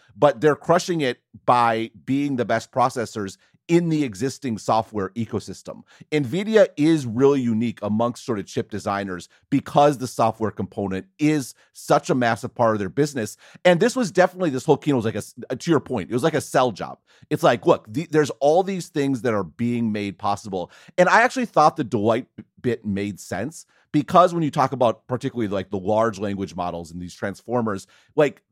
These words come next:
you're starting to see real life applications particularly in white collar work where they make a lot of sense. Like, like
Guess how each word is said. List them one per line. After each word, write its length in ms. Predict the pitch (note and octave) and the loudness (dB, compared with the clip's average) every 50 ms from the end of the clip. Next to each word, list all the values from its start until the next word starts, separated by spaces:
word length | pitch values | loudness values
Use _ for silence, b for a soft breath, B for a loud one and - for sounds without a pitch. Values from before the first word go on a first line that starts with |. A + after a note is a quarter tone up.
| B2+ B2+ A#2+ A2+ | -20 -20 -20 -14
you're 220 | C3 B2+ C3+ C#3+ C3+ | -8 -4 -4 -4 -4
starting 440 | - - E3 D#3 E3+ G3 G3+ F#3+ E3 | -2 0 2 2 2 2 0 -2 -6
to 60 | D3 | -6
see 460 | - - - C3+ C3 B2+ B2 A#2+ A2 - - | -8 -8 -6 -6 -4 -4 -4 -6 -8 -12 -14
real 460 | A2 G2 F#2+ G2+ A2+ C3+ D3 D3 D3 | -12 -10 -6 -2 2 4 4 4 4
life 260 | C#3 C3 B2+ B2+ - - | 4 0 0 0 -4 -4
applications 920 | - G#2+ G#2+ - G#2 - - - A#2 G#2+ G#2 - - G2+ F#2+ F#2 E2+ - - _ _ _ _ _ _ _ _ _ _ _ _ | -6 -6 -6 -6 -10 -12 -10 -8 -8 -8 -8 -8 -8 -8 -8 -8 -10 -14 -20 _ _ _ _ _ _ _ _ _ _ _ _
particularly 480 | - D#3+ D3+ - - G3+ G3+ - F#3 F3+ | 0 0 2 2 2 0 2 2 2 2
in 100 | D3+ A2 | 2 2
white 220 | G#2+ B2 B2 - | 2 0 0 0
collar 300 | - C3 C3 B2+ B2 A#2 | -2 0 2 2 2 2
work 300 | A2+ A2+ D3+ D3+ C3 B2+ - - | 2 4 4 4 4 2 -4 -4
where 280 | G#2 A2+ A2 G#2+ G#2 | -2 -2 0 0 -2
they 200 | G2 F2+ F#2 G#2 | -4 -6 -8 -8
make 260 | F2+ F#2 G#2 G#2 - - | -6 -6 -8 -8 -8 -6
a 40 | |
lot 220 | A2+ A#2 A#2+ B2 A#2+ | -2 0 0 0 0
of 60 | A#2+ | -2
sense. 380 | - - F#3 B2 E2 D2+ - G2 | 0 0 0 0 -2 -6 -10 -10
Like, 180 | F#2+ F#2+ - | -10 -8 -4
like 220 | - A2 G2+ - | -4 -4 -4 -6